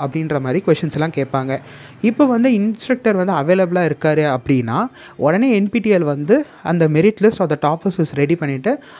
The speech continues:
அவங்கள கால் ஃபர் பண்ணிட்டு, "இது மாதிரி இன்டர்ன்ஷிப் இருக்கு, நீங்க வந்து பண்ணுங்கன்ற" மாதிரியும் சொல்லுவாங்க. In certain cases, you have, நீ also need to apply. ஓகேங்களா? So, அதனால அந்த வெப்சைட்டுக்கு போனோம்னா, நமக்கு எப்பவுமே அந்த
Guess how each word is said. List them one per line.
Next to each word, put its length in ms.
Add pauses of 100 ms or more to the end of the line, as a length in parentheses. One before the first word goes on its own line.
(120)
அவங்கள 320
கால் 340
ஃபர் 160
பண்ணிட்டு, 420
"இது 100
மாதிரி 220
இன்டர்ன்ஷிப் 420
இருக்கு, 280
நீங்க 180
வந்து 180
பண்ணுங்கன்ற" 540
மாதிரியும் 360
சொல்லுவாங்க. 520 (320)
In 240
certain 320
cases, 340
you 120
have, 100 (120)
நீ 240
also 260
need 280
to 160
apply. 360 (380)
ஓகேங்களா? 500 (100)
So, 220
அதனால 440
அந்த 160
வெப்சைட்டுக்கு 540
போனோம்னா, 240
நமக்கு 460
எப்பவுமே 260
அந்த 160